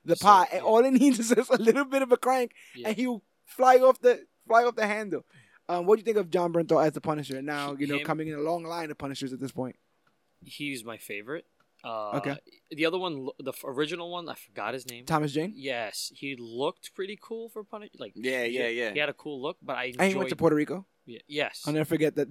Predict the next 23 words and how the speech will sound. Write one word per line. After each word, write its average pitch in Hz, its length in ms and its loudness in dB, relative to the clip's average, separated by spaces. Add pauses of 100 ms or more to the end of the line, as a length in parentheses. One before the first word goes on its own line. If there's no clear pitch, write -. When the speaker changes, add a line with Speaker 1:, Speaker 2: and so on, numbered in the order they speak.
Speaker 1:
<laughs> 170 120 -4
we 156 120 0
had 160 140 2
a, 147 180 -2
we 180 100 4
had 180 160 8
a - 20 4
Speaker 2:
<laughs> - 0 -
Yeah, - 0 -
and - 20 -8
he 147 120 2
Speaker 1:
superhero 160 280 4
Speaker 2:
got 147 120 4
Speaker 1:
go 160 60 6
Speaker 2:
the 143 120 -6
shirt - 240 -2
from 147 140 -16
us, 135 120 -10
like, 131 120 -8
his 123 120 -12
son 127 240 -12
or 123 60 -20
something. - 260 -18